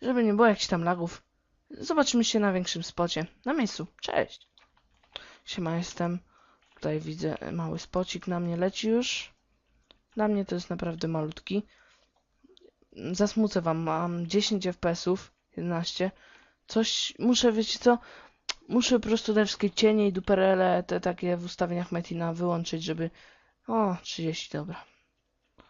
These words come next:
Żeby nie było tam żadnego pierdzielenia się. Po prostu jak za dużo jest o,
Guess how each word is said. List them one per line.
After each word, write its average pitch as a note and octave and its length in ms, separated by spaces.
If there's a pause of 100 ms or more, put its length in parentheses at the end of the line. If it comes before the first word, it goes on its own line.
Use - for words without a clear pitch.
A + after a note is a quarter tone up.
(720)
Żeby E3 340
nie E3+ 160
było E3+ 320
tam E3 240
żadnego E3 280
pierdzielenia D#3+ 680
się. A#3 280 (720)
Po - 60
prostu - 240
jak A3+ 160
za G#3 140
dużo G#3 280
jest G3 240
o, G3 260